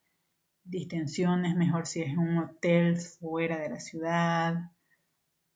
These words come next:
En el caso de nuestra empresa, eh, te viene gente de todos los departamentos, entonces se elige un lugar, un hotel,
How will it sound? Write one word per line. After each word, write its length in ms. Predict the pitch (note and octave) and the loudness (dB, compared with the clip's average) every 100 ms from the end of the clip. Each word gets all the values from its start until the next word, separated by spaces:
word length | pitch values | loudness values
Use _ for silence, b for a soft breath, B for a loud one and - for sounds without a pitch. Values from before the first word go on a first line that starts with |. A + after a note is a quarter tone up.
| A3 | 0
En 140 | F#3 | 2
el 80 | E3+ | 2
caso 280 | F#3+ G3+ G3 | 0 0 0
de 100 | F#3 | 0
nuestra 300 | F3+ E3+ F3+ | -2 -2 -2
empresa, 720 | F3 G#3 G3+ - G3 G#3+ - - | 0 0 0 0 0 0 -6 -6
eh, 460 | E3+ D#3+ E3+ - _ | -4 -4 -6 -10 _
te 100 | E3 | -4
viene 280 | E3 E3+ D3 | 0 2 2
gente 240 | E3+ E3 | 0 0
de 100 | E3 | -4
todos 240 | E3 E3+ E3+ | -2 0 0
los 120 | F3 | 0
departamentos, 760 | F3 F3 F#3+ G3 G3 F3+ F#3+ | -2 -2 -2 0 0 -2 -2
entonces 540 | E3+ D#3+ D3+ C#3+ F3 - | 0 -2 -2 -6 -8 -6
se 100 | D#3+ | -4
elige 320 | D3 D#3 F3 | -4 -6 -4
un 160 | D#3+ D3+ | -4 -4
lugar, 460 | D3+ D3+ G3 F#3+ _ _ _ _ _ _ _ _ | -6 -6 -8 -12 _ _ _ _ _ _ _ _
un 100 | F3 F3 | 0 2
hotel, 760 | F3 G3+ G3+ G3 G#3 A#3 | 2 4 4 4 2 0